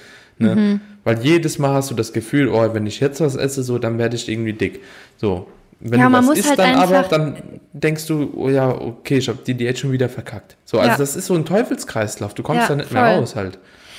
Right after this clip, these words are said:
Speaker 2: Und das, das Krasse ist halt, und das vergessen halt viele, wir leben nur einmal. Also genießt dieses verdammte Leben. Und wenn man sich jetzt die ganze Zeit, das ganze Jahr über einschränkt, dann das ist so viel Lebensqualität,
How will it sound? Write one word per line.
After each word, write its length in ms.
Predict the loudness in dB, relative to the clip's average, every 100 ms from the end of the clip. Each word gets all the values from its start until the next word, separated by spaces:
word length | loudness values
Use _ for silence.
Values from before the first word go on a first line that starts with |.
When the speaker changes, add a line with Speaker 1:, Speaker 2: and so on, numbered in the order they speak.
| -16 0
Speaker 2:
Und 340 | 2 2 0
das, 220 | -6 -4
das 180 | -4 -4
Krasse 300 | 0 0 2
ist 180 | -2 -2
halt, 240 | 0 0
und 180 | -2 -2
das 100 | -4
vergessen 440 | -4 -6 -4 -2 0
halt 200 | 0 -2 -16
viele, 440 | -6 -2 0 0 0
wir 160 | -4
leben 300 | -2 0 0
nur 140 | -2 -2
einmal. 500 | -2 0 0 -2 0
Also 340 | -2 0 0 0 _
genießt 640 | -10 0 4 6 6 4 0
dieses 280 | 0 0 0
verdammte 560 | 0 2 2 2 -2
Leben. 540 | -4 0 -2 -2 -4 -4 -10 -20 -8
Und 100 | -2
wenn 100 | 0
man 140 | 2 2
sich 100 | 2
jetzt 300 | -2 -2 -14
die 100 | -8
ganze 400 | 0 0 0 -4
Zeit, 220 | -4 -2 -2
das 140 | 0
ganze 320 | -2 -2 0
Jahr 160 | 0 0
über 400 | 0 2 2 2 -2
einschränkt, 560 | -2 -4 -4 -2 0
dann 180 | -2 -2 -8 _ -20 -8
das 180 | -6 -6
ist 180 | -8 -4
so 140 | -4
viel 220 | -2 -2
Lebensqualität, 1160 | 0 2 2 0 -2 -4 -2 -2 -2 2 2